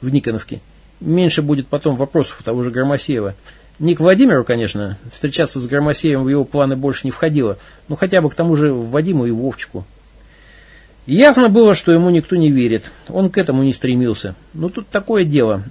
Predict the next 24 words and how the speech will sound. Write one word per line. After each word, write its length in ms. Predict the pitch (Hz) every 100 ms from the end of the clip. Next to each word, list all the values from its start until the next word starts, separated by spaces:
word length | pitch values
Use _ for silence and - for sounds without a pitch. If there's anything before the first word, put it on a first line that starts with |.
| -
он 160 | 175 180
помнил 380 | - 208 180 156
еще 180 | -
по 120 | 151 143
лекциям 360 | 165 - 147
профессора 640 | 131 135 - 151 131 131 120
Лебедева, 520 | 139 135 113 101 95 - - - -
историю 440 | - - 202 151
пишут 340 | 143 156 107
победители. 720 | - 143 143 151 180 131 101 98 _ - _ _ - _ -
И 80 |
сколь 260 | 190 - 254
бы 140 | 202
ни 80 | 208
была 260 | 185 208 208
его 200 | 196 190
версия 400 | 202 202 - 175
событий 440 | 185 180 202 175
чудовищно 560 | - 196 208 196 - 185
неправдоподобна, 1000 | 190 - 185 175 180 190 190 185 139 - - -
пока 320 | 208 - 240
в 60 | 196
его 320 | 190 190 185
руках 360 | 185 214 170